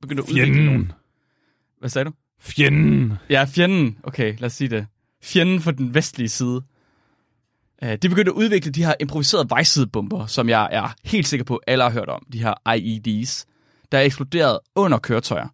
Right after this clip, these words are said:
Speaker 1: og så sendt vognene langt op i luften. Og de vestlige styrker, de gjorde ligesom alt, hvad de kunne, da de opdagede, at de her bomber, de kom til, for at prøve at,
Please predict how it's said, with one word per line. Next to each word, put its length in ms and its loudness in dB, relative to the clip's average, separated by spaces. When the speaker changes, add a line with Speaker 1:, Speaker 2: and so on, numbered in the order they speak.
Speaker 1:
og 120 2
så 80 -2
sendt 300 0
vognene 280 4
langt 360 2
op 140 -6
i 40 -6
luften. 460 -10
Og 100 0
de 100 0
vestlige 320 0
styrker, 420 0
de 80 -2
gjorde 200 2
ligesom 280 -2
alt, 180 0
hvad 80 -2
de 40 -4
kunne, 260 -2
da 80 2
de 140 0
opdagede, 320 0
at 80 -10
de 80 -2
her 120 0
bomber, 260 -2
de 100 -12
kom 120 -8
til, 240 -2
for 120 -4
at 60 -6
prøve 440 4
at, 80 0